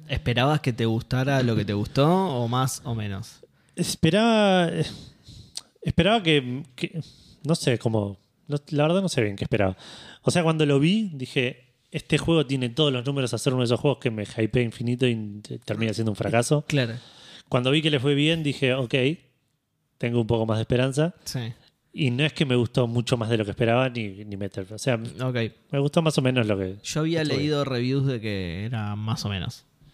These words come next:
Speaker 2: Bueno, en los, los números le dan bien, digamos, en, en Metacritic y todo eso. Lo que sí escuché muchas críticas es que el juego, eh, es poco profundo. Que es eso que te decía, como que, eh,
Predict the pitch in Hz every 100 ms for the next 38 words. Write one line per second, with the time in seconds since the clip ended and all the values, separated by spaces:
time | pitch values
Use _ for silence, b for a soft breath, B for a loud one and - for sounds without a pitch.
0 | b b b b _ - - - 220 180
1 | 151 151 147 135 135 127 - - 120 120
2 | 165 170 127 120 120 120 127 135 110 107
3 | 101 98 104 101 101 107 110 110 104 110
4 | 120 151 135 113 98 131 120 - 113 135
5 | 131 127 - 131 131 139 147 - B B
6 | B B B - - - 127 143 127 110
7 | - 117 120 127 131 135 113 101 98 98
8 | 107 110 127 - - 131 113 104 - 101
9 | 92 b b b b 131 156 151 127 123
10 | 113 110 95 101 101 101 101 131 _ b
11 | b b b b b b _ - 156